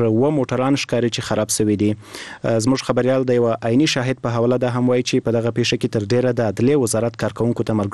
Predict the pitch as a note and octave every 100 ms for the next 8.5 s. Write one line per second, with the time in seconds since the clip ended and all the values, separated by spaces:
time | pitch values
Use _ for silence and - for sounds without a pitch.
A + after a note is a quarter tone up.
0 | A2+ G#2 G#2 G#2 - G2 G#2+ G#2+ - -
1 | - - - - - B2 B2 C3 C3 C#3+
2 | D#3 D#3 D#3+ D#3 D#3+ D3+ D3+ D3+ D3+ _
3 | - B2 A#2 A2+ A2+ A2 A2 - _ -
4 | _ _ _ _ _ - G#2 B2 A2+ C3
5 | C3 B2+ C3+ B2 B2+ C3 - C3 D3+ D3+
6 | B2+ A#2+ C3 B2+ A#2 A2+ A2 A#2+ A2+ D3+
7 | D#3 C3+ - A#2+ A#2 B2 A#2+ - A2+ A#2+
8 | A#2 B2 A#2+ A#2+ A#2